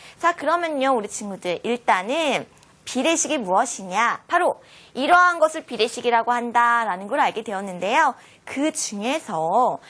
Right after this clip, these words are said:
그 항목, 항목별로 여러분이 알아야 될 게 있어요. 여기 있는 숫자 있죠? 삼, 사, 십이, 십육, 이러한 것들을 항이라고 해요. 자, 선생님 써볼까요? 여기에 항이라고 합니다.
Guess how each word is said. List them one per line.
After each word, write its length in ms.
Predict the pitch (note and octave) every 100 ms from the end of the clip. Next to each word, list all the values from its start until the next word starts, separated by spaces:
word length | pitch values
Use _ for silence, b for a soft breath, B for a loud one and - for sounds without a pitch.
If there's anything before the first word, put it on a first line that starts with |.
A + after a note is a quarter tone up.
| B _
그 160 | B3+
항목, 520 | C4 - B4+ C5 C5 F4
항목별로 480 | C#4 C4+ A3 A#3
여러분이 340 | G#3+ F3 G3+ A3+
알아야 300 | F3 F3+ C4+
될 160 | B3
게 80 | -
있어요. 380 | G#3 - - A#1 -
여기 180 | A#3+ F4+
있는 140 | D4
숫자 240 | D4 - F4+
있죠? 240 | A#3 F#3+ - b b
삼, 340 | - E4 D4 F#3
사, 260 | - C4+ -
십이, 300 | - C#4+ C#4
십육, 360 | A3+ D#4+ D#4+ - B B
이러한 320 | A3+ A#3+ C4 B3
것들을 440 | F#3 - C#4+ B3+ -
항이라고 720 | - F#4 E4 _ G#3 G3 F3+ A#3+
해요. 420 | B3+ E3+ E3 E3+ -
자, 100 | G3
선생님 240 | A3+ A#3+
써볼까요? 680 | B3 C4+ C4 - G3+ C#4+ F4 B B -
여기에 200 | F3+ G#3
항이라고 760 | B3 F#4+ F4 A#3 - G3 G3
합니다. 640 | C#4 C4+ A#3+ F3+ F3+ C4